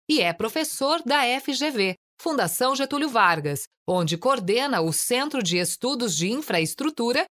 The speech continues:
e Soluções Ambientais, além de sócio da Gol Associados.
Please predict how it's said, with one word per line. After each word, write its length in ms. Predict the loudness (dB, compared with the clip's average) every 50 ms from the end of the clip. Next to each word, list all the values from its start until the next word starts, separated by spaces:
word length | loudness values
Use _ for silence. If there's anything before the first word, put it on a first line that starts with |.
| _ _
e 60 | -4
Soluções 640 | -2 0 0 0 0 0 0 0 -2 0 0 0 0
Ambientais, 760 | 0 0 0 -2 -2 -2 -2 -2 0 2 2 2 2 2 -2 -6 -10 _ _ _ _
além 280 | 0 0 2 2 0 0
de 120 | 0 -2
sócio 480 | -4 -4 -2 0 2 2 2 0 -2 -2
da 200 | 0 2 2 2
Gol 400 | 0 0 0 0 2 2 2 0
Associados. 1040 | 0 0 -2 -4 -4 -2 0 4 4 4 4 4 0 -4 -8 -8 -6 -8 -8 -10